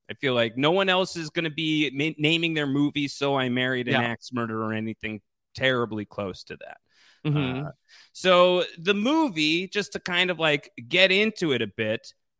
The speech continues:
Speaker 1: uh, it centers on Charlie McKenzie,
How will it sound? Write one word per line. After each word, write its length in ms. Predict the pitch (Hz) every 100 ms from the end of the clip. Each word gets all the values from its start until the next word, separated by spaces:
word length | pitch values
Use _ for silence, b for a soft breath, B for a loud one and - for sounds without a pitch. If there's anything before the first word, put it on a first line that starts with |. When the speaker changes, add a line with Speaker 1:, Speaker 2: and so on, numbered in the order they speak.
| 113
Speaker 1:
uh, 680 | 120 117 113 113 113 113 117 -
it 340 | 147 147 143
centers 480 | - 202 226 247 208
on 220 | 196 175
Charlie 540 | 165 - 185 208 214 214
McKenzie, 840 | 208 - 175 175 165 113 87 85